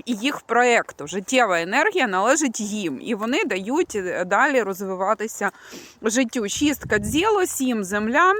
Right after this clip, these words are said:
це земні закони, тобто, е, з тонкого, е, утворюється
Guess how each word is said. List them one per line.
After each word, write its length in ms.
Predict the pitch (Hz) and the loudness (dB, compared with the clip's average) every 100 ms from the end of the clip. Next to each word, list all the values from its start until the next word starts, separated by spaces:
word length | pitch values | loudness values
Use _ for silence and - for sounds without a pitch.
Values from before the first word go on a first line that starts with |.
| 370 | -2
це 180 | 302 277 | -4 -4
земні 520 | 269 294 294 285 277 | -2 0 2 4 2
закони, 460 | 240 240 302 311 269 | 2 0 0 0 -2
тобто, 220 | 226 - | -4 0
е, 340 | 240 233 226 226 | 4 4 2 0
з 220 | 208 240 | 2 0
тонкого, 680 | - 311 415 370 359 285 277 | 2 0 0 0 0 4 6
е, 460 | 254 226 180 208 202 | 6 4 2 2 2
утворюється 1000 | 208 220 220 254 254 233 226 - 196 | -2 -4 0 2 4 2 2 2 2